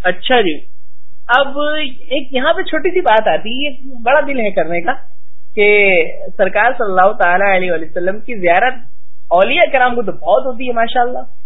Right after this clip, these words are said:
اور وہ سرکار سے دینی اور فقہی معاملات میں سوالات بھی کرتے ہیں، سرکار جوابات بھی دیتے ہیں، تعلیمات بھی دیتے ہیں۔ سرکار صلی اللہ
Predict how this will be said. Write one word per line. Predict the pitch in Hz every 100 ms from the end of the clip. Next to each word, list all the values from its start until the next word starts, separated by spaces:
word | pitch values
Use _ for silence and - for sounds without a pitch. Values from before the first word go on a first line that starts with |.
| - -
اور | 196
وہ | 208 220 226 208 147 - - - -
سرکار | 185 202 208
سے | 214 226 202 170 175 165
دینی | 196 214 214
اور | 208
فقہی | 190 196 214 214
معاملات | 170 165 180 185
میں | 202 185 160 147 - -
سوالات | 165 151 160 185
بھی | 202
کرتے | 202 185 185
ہیں، | 190 190
سرکار | 170 170 170
جوابات | 170 156 165 185
بھی | 190
دیتے | 185 175 190
ہیں، | 180
تعلیمات | 160 160 175 185 196
بھی | 190
دیتے | 170 165 180
ہیں۔ | 180 175
سرکار | 165 170 170
صلی | 175 170
اللہ | 170